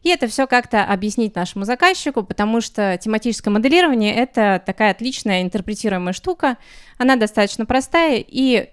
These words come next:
из, э, текста, который у нас представлен, мы на самом деле получаем просто темы. А, темы — это, э, наборы слов, которые по вероятности, э, м, у нас ранжируются и с какой-то вероятностью относятся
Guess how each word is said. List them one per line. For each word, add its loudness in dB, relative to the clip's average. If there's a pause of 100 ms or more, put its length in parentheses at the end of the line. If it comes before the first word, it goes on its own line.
из, -2
э, 0
текста, 0
который 0 (120)
у -4
нас 2
представлен, 0 (500)
мы 4
на 2
самом 2
деле 2
получаем 0
просто -2
темы. -2 (240)
А, 0
темы — 0
это, -2 (360)
э, -4
наборы 2
слов, -4 (220)
которые 2
по 0
вероятности, -2
э, 0
м, -6 (280)
у 0
нас 2
ранжируются -2 (880)
и 2
с -6
какой-то 4
вероятностью 2
относятся 0